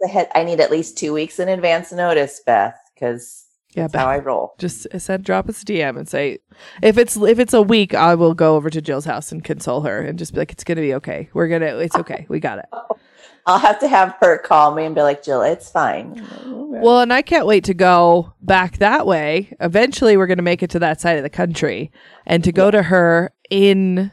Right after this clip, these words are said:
Speaker 2: shop, shop, the Daisy Palomino vintage.
Speaker 1: Oh my gosh.
Speaker 2: I
Speaker 1: Every time she posts something on Face or on Instagram, I'm like, "Who do I know that lives close by that can get me something?"
Speaker 2: No doubt, right? If you're located in Nashville, go to East Nashville Antiques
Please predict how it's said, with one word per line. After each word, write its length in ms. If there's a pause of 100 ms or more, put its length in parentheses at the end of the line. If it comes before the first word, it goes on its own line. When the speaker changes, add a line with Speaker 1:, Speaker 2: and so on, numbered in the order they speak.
(100)
Speaker 2:
shop, 500
shop, 440
the 80
Daisy 300
Palomino 580
vintage. 600
Speaker 1:
Oh 180
my 200
gosh. 460 (500)
Speaker 2:
I 140
Speaker 1:
Every 140
time 180
she 160
posts 320
something 340
on 160
Face 420
or 180
on 180
Instagram, 520
I'm 140
like, 220 (240)
"Who 320
do 200
I 280
know 640 (400)
that 180
lives 260
close 300
by 300
that 160
can 100
get 220
me 80
something?" 320
Speaker 2:
No 180
doubt, 300
right? 260 (300)
If 100
you're 160
located 680
in 200
Nashville, 500
go 200
to 60
East 260
Nashville 380
Antiques 600